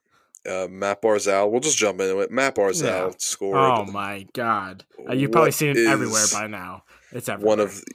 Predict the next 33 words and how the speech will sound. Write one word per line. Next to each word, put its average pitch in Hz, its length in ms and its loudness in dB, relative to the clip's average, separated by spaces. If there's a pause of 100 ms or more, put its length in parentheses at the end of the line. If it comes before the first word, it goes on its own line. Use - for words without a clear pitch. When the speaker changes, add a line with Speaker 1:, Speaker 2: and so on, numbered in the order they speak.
Speaker 1:
yeah, 104 200 2
I 92 60 0
mean, 98 140 -4
that 113 120 2
was 113 160 0
one 101 140 0
of 92 80 -2
the 95 100 -4
nastiest 90 480 -4
goals, 87 300 -4
I 90 80 0
think, 90 360 -6 (120)
um, 90 460 -6 (200)
so 95 220 4
far 92 260 2
this 85 240 2
year 92 160 2
I've 92 100 0
seen, 92 420 -2 (100)
uh, 73 140 -12 (100)
p-, - 80 -12 (100)
potentially 127 440 0
within 92 200 0
the 95 60 2
last, 92 340 0
like, 87 280 -8 (360)
two, 104 220 -4
three 95 320 0
years, 90 260 2
maybe 104 180 -2
even 117 120 -2
Speaker 2:
Yeah. 110 160 0
Speaker 1:
five. 95 400 2